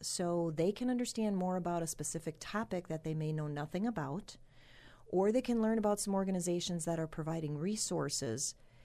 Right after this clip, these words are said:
and support to a specific population who may be all too familiar with the topic of conversation.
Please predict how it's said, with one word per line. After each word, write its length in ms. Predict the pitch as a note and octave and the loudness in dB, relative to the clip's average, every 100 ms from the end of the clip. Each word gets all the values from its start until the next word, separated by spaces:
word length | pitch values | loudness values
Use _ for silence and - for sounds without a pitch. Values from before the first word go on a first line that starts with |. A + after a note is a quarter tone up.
| - - | -20 -6
and 160 | E3+ D#3 | -4 -2
support 760 | E3 - B3+ A3+ - - - - - | -4 -4 0 0 0 -8 -10 -14 -8
to 260 | - C#4 G#3+ | 0 6 6
a 60 | |
specific 500 | - - - D3+ C#3+ | 6 2 -2 -2 -4
population 800 | - D3 C#3+ C#3+ C#3+ C#3 D3 C#3 C3 | -2 -4 -2 0 0 -2 -2 -4 -2
who 60 | D3+ | -2
may 200 | D3 C#3+ | -2 -2
be 140 | C#3+ | -4
all 180 | C#3+ C#3 | -4 -4
too 180 | - D3 | -4 -8
familiar 440 | - C#3 D#3 D3+ | -6 -2 0 0
with 120 | C3+ C3+ | 0 -4
the 80 | |
topic 400 | - C#3 - - | -6 -6 -6 -8
of 120 | - - | -10 -6
conversation. 720 | C#3+ - - - - - | -6 -4 -6 -6 -6 -10